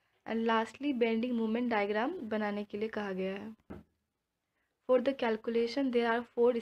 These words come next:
steps। फिक्स्ड एंड मोमेंट निकालना, then distribution factor table, after that moment distribution table and lastly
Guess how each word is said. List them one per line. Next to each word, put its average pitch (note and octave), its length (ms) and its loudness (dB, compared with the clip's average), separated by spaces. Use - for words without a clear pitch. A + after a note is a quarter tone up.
steps। - 300 -2
फिक्स्ड B3+ 380 -4
एंड A#3+ 160 2
मोमेंट A#3 260 2
निकालना, A3 640 0
then A3+ 380 0
distribution B3+ 680 0
factor A#3 400 -2
table, A3 440 4
after A#3 400 -4
that C#4 260 -6
moment C4+ 400 6
distribution C4 760 2
table D4 380 4
and A#3+ 160 -6
lastly A3 440 -6